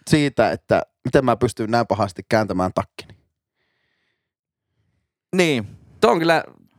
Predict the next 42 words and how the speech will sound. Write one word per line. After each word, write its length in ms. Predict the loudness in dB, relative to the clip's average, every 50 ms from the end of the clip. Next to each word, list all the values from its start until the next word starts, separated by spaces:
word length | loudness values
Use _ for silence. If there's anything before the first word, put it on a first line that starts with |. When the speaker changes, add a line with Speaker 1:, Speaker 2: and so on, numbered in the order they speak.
| _ 0
Speaker 3:
tuo, 260 | 2 2 2 2 0 0
tuo 100 | 0 0
on 60 | 0 2
hyvä 200 | 2 0 0 0
kysy-, 160 | -2 -4 -6
mutta 260 | -6 -8 -4 -2 0
mä 100 | 2 2
oon 100 | 2 2
kyllä 180 | 0 0 0 0
sulle 220 | 0 2 2 2
jo 80 | 2 2
antanut 360 | 2 0 0 -2 -2 -2 -4
niinku 140 | -6 -6 -2
täyslaidallisen 840 | 0 0 0 0 -2 -2 -2 -2 -2 -2 -2 -4 -6 -6 -6 -6 -6 -4
yhdellä 280 | -4 -2 -2 -2 -2
lounaalla 460 | -2 -2 -2 -4 -4 -6 -8 -10 -10
tästä. 300 | -12 -12 -14 -14 -12 -8 -4 -2
Speaker 1:
No 80 | 0
oot, 240 | 2 2 0 0 -4
mutta 120 | -6 -6
jos 80 | -4 -2
ajatellaan 380 | -2 -2 -2 -2 -2 -2 -2 -4
tässä 220 | -4 -6 -6 -8
niinku, 300 | -8 -6 -6 -6 -6 _ _ _ _ _ -12 -12 -12 -12 -18 -20 -20 -20 _ _ -2
nyt 100 | -2 -2
kun 80 | 0 2
tää 100 | 0 2
nauhoitetaan, 540 | 2 2 0 0 -2 -4 -4 -2 -2 -2 -2
niin 80 | -2
tämä 140 | 0 0 0
on 80 | 0 0
tosi 160 | 0 0 0
ajankohtainen 560 | 2 2 0 0 -2 -4 -4 -4 -6 -6 -6
tämä 280 | -4 -2 -2 -2 -2 -4 -6 _ -8
nimimerkki 480 | -4 -2 -2 -2 -2 -2 -4 -4 -6 -8
Riikka-keskustelu. 960 | -4 -4 -4 -4 -6 -8 -10 -8 -8 -8 -8 -12 -18 -16 -12 -10 -8 -8 -10 -6 -2
Speaker 3:
Kyllä. 260 | -2 -2 -2 -2 -4 -6 -6 -4
Speaker 1:
Ja, 160 | -4 -4 -4 _ _ _ _ _ _ _ _ _ _ _ _ -6
ää, 420 | -4 -2 -2 -2 -2 -2 -4 -6 -8 _ _ _ _ _ _ _ _ -6
hänhän 360 | -4 -2 -2 0 -2 -2 -2 -2
on 80 | -4
niinku, 280 | -6 -6 -8 -8 -10